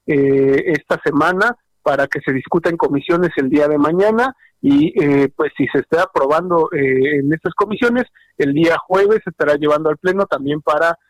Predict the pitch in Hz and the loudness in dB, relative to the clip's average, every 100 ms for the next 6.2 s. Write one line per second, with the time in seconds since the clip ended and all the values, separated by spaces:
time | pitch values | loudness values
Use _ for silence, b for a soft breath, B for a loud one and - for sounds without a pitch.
0 | _ - 196 - 226 262 277 - b - | _ -2 -2 -2 -4 -2 -2 -4 b -8
1 | 160 170 180 165 160 165 170 175 - 175 | -2 0 0 0 -2 -4 -4 -8 -4 -2
2 | 160 156 170 170 165 160 156 160 165 147 | 0 -2 -2 -2 -4 0 0 0 -4 -4
3 | - 196 - 156 139 139 143 - 139 135 | -2 -4 -2 0 2 2 2 0 -2 -4
4 | - 131 151 143 143 139 135 - 156 151 | -6 -6 -4 -2 0 -2 -2 -2 -4 -2
5 | 139 135 131 139 151 175 196 208 196 214 | -4 -4 -4 -2 0 0 -2 0 2 2
6 | 240 | 2